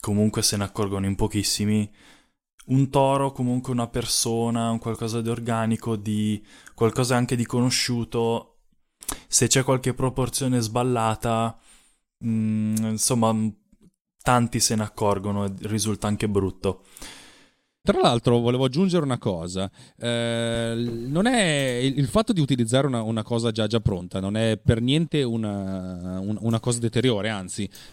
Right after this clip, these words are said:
Speaker 2: eh, spesso e volentieri si acquistano cose da gente che l'ha già fatta e le ha già fatte meglio, e non ha assolutamente senso ricreare un toro da zero quando puoi comprarti, o se lo trovi gratis, eh, avere un toro,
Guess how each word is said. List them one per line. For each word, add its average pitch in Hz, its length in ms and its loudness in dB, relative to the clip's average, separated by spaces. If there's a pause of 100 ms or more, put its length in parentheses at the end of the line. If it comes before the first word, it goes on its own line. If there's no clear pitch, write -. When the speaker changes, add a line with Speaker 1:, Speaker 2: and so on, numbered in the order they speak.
Speaker 2:
eh, 90 680 -2
spesso - 320 0
e 139 40 0
volentieri 127 440 2
si - 160 2
acquistano 127 560 2
cose 127 320 0
da 107 120 -2
gente 107 260 -2
che 101 80 -2
l'ha 98 60 -2
già 110 100 0
fatta 113 220 0
e - 20 -2
le 98 60 -2
ha - 20 -2
già 98 100 -2
fatte 123 280 -2
meglio, 107 420 2 (320)
e 104 340 0
non 104 220 0
ha 104 140 2
assolutamente 117 600 2
senso 110 480 2
ricreare 110 520 0
un 107 280 -2
toro 110 260 2
da 104 160 0
zero 107 380 0
quando 104 540 -2
puoi 113 280 0 (120)
comprarti, 113 760 2 (320)
o 131 200 4
se 117 120 -2
lo 107 80 4
trovi 113 260 2
gratis, 110 440 0
eh, 110 60 -2
avere 104 260 2
un 107 100 0
toro, 107 340 0